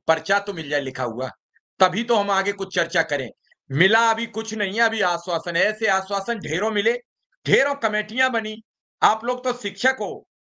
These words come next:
पहले भी आप ये सब करते आए हो, संगठन बढ़ता रहा, आगे पीछे चलता रहा, और letter, कमेटी, इन सब का क्या परिणाम रहे सबके सामने। मैं सीधा मनोज जी के पास पहुंचूंगा। संक्षिप्त में मनोज जी, क्या इस बैठक का लपोलुआब आप समझते हैं?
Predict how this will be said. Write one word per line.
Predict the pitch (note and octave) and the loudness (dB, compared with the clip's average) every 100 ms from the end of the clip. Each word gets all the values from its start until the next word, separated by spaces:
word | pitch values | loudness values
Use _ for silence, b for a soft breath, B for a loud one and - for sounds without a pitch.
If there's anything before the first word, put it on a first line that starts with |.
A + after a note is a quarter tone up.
| _ _ - | _ _ 2
पहले | F#3+ A3 B3 | 4 4 2
भी | B3+ | 2
आप | A#3+ A#3+ | 2 2
ये | A#3+ | -4
सब | A#3 A#3+ - | -2 -4 0
करते | A3 A3 B3 | 0 2 2
आए | A3+ G3+ | 4 2
हो, | F#3+ - _ _ _ | -4 -10 _ _ _
संगठन | - A3 A3+ A#3 | 4 4 2 0
बढ़ता | G#3+ G#3 G#3+ A#3+ | 2 0 2 2
रहा, | A#3 A3+ A3 | 4 4 2
आगे | G#3+ A3 | 0 -4
पीछे | - F#3+ A#3 | -6 -2 -2
चलता | A3 F#3+ E3+ A#3 | 0 -2 2 2
रहा, | G#3+ F#3 F#3 - _ _ _ | 4 2 0 -4 _ _ _
और | F#3 F#3+ F3 | 2 2 0
letter, | E3 G#3 G#3+ A#3+ A#3 G3 - _ _ _ _ _ _ _ | 0 0 0 0 2 0 -8 _ _ _ _ _ _ _
कमेटी, | G3 G#3+ B3 A#3+ A#3+ | 2 2 0 -2 -6
इन | G#3 | -6
सब | - A3 | -4 -2
का | A#3 | 0
क्या | A3 A3 A3+ | 0 0 0
परिणाम | A3+ G3+ G#3+ A#3 | 0 0 0 0
रहे | A#3 B3 | 0 -2
सबके | A#3+ F3+ G#3+ | -2 -4 -4
सामने। | F#3+ F#3 F3 | -4 -4 -4
मैं | F#3 | -4
सीधा | A#3 B3 | -2 -2
मनोज | A3 A3 | -2 -4
जी | F#3+ | -4
के | F3 | -4
पास | G#3+ G#3 - | 0 -2 -2
पहुंचूंगा। | G#3 G#3 A3 | -8 -2 -2
संक्षिप्त | G#3+ G3+ F3+ C4 C4 | 0 -4 -2 -2 0
में | A#3+ | 0
मनोज | A3 G#3+ A#3 | 0 0 -2
जी, | G3 D#3 - _ _ _ - | -4 -12 -14 _ _ _ 0
क्या | A3+ A#3+ A#3+ | 4 4 4
इस | A#3 A3 E3 | 0 -4 -2
बैठक | G3 G#3+ A#3+ B3+ A#3 | 0 0 -2 -2 0
का | A3+ | 0
लपोलुआब | G3+ G3 A3+ G#3+ G#3+ A3 | -2 -4 -2 0 0 2
आप | G#3+ G#3 G3 | 0 -2 -4
समझते | F#3+ F#3 F3 | -6 -4 -4
हैं? | D3+ | -4